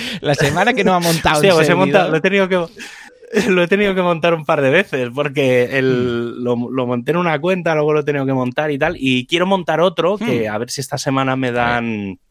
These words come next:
Speaker 2: me dan el ok, porque tú, tú pu-, tú puedes montarlo y subir las pruebas y demás, y ya está, y te las haces tú en tu casa y te da el
Speaker 1: Ujú.
Speaker 2: report,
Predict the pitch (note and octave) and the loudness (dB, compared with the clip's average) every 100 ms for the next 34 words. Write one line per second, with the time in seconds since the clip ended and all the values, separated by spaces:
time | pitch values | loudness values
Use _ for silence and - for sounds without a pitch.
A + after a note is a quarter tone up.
0 | _ _ _ - - C#3+ B2+ C3+ C#3 C3 | _ _ _ -20 -10 -2 2 2 2 -2
1 | D#3+ D#3+ D3+ B2 A#2+ A2 - - - - | -2 -4 -6 -2 -4 -4 -10 -20 -20 -20
2 | - D3 D#3 - D#3 F3 - F#3 G3+ F3+ | -6 -4 -4 -6 -4 -4 -2 0 2 2
3 | D#3+ C#3 D#3 D#3 F#3 G3 C3+ B2+ - A#2 | 0 0 -2 0 0 0 -2 -4 -2 -2
4 | B2+ C#3 - B2+ B2+ C3+ C#3 A#2+ G#2+ G2 | 0 -2 -4 -2 0 0 0 -2 -2 -4
5 | E2+ - G2+ G2 - D#2+ E2 E2 E2 G#2 | -6 -12 -10 -10 -10 -14 -16 -14 -12 -10
6 | G2+ A2 - A#2 A2+ G#2+ G#2+ B2 C3+ E3 | -8 -8 -8 -4 -4 -4 -8 -4 -4 -4
7 | F3+ F3 - G2 G2 G#2 B2 B2+ D#3+ F#3+ | -4 -4 -6 -6 -6 -4 -4 -2 0 0